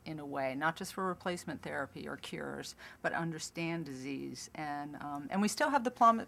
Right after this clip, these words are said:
promise for replacement therapy. So if you couple all those together,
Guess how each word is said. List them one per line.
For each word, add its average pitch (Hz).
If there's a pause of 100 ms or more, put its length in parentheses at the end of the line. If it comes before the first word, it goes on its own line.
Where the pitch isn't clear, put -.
promise 226
for 208
replacement 208
therapy. 139
So -
if 185
you 208
couple 294
all 240
those 208
together, 180